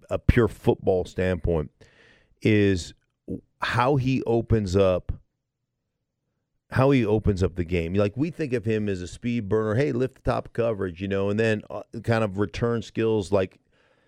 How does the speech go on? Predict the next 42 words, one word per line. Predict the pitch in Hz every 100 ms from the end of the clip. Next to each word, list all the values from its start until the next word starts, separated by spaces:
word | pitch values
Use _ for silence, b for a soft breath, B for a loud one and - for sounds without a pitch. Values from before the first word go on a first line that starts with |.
| _ _ -
like, | 98 101 -
he's | 123 156
got | 117 107
unbelievable | 101 110 104 107 95 87 82 -
open | 107 85 85
field | 98 87 -
skills, | - 78 67 87
right? | 85 82
Because | - 92
he's | 85 82
so | - - 110 92
quick | - 101 92 87
and | 87
he's | 82
so | - 104
dynamic | 87 85 82 78
and | 85
he's | 87
all | 90 85
those | 78 73
things, | 78 78
right? | 98 95 92
So | - 117
he's | 131
got | 127 113 - _ -
all | 131 131
that | 120 113
stuff | - 98 95 - b b b _
going | 110 107 104
on | 107 110
for | 87
him. | 80 76 - b b b -
But | 117 120 - _ _ _ _ -
all | 156 156
the | 139
jet | - 131 135
sweep | - 117 127 120 104
and | 95
the |
misdirection | 95 123 127 - 104 113 117 - 98
stuff | - - 101 92 85
and, | 98 95